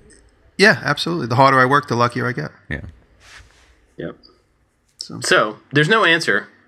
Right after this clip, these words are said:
Speaker 3: <laughs>
Speaker 1: No
Speaker 2: No.
Speaker 1: easy answer.
Speaker 3: There's no
Speaker 1: But I
Speaker 3: answer
Speaker 1: like,
Speaker 3: at all, but
Speaker 1: I like the answer, go to school for what you're passionate about, and then
Speaker 3: Yeah.
Speaker 1: if you wanna do this YouTube thing, everybody learns woodworking on their own.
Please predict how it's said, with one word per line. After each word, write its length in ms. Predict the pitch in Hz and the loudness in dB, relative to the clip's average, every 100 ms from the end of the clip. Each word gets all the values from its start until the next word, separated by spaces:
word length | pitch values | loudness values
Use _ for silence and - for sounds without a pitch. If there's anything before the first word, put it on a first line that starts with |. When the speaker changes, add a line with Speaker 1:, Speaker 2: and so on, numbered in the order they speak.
| _ | _
Speaker 3:
<laughs> 60 | - - - - | -4 -2 -2 2
Speaker 1:
No 340 | 196 156 - 120 135 - 156 | 4 4 2 0 -2 -2 2
Speaker 2:
No. 180 | 156 | 4
Speaker 1:
easy 240 | 151 135 131 | 4 2 2
answer. 300 | 120 - - 131 - - | 2 0 -2 -4 -6 -2
Speaker 3:
There's 100 | 160 | 0
no 100 | 180 | 4
Speaker 1:
But 40 | 180 | 6
I 40 | 226 | 6
Speaker 3:
answer 100 | 247 | 6
Speaker 1:
like, 100 | 269 | 4
Speaker 3:
at 40 | |
all, 60 | 143 | 2
but 180 | 156 - - | 0 -2 0
Speaker 1:
I 160 | 190 214 | 2 4
like 200 | 240 233 | 4 4
the 120 | 214 | 4
answer, 200 | 208 - | 4 4
go 200 | 156 180 | 4 4
to 60 | 180 | 4
school 240 | - 170 | 4 2
for 140 | 156 143 | 2 2
what 140 | 135 | 2
you're 80 | 135 | 0
passionate 560 | - 123 135 - 131 | 2 2 2 0 0
about, 460 | 127 120 120 127 127 - | 0 2 2 2 -2 -6
and 160 | 110 | -4
then 80 | 107 | 0
Speaker 3:
Yeah. 80 | 120 | 0
Speaker 1:
if 100 | 127 | 0
you 100 | 127 | -2
wanna 220 | 131 131 | 0 0
do 140 | 120 123 | 0 -2
this 180 | 120 - | -2 -4
YouTube 300 | 131 - 120 | -4 -4 -2
thing, 240 | 127 127 - | -2 -2 0
everybody 380 | 170 185 156 139 | 0 2 0 0
learns 260 | 127 120 | 0 -2
woodworking 460 | 135 120 123 117 113 | -4 -4 -4 -4 -4
on 100 | 110 | -2
their 240 | 107 107 | -2 0
own. 380 | 110 113 117 120 | 0 -2 -4 -8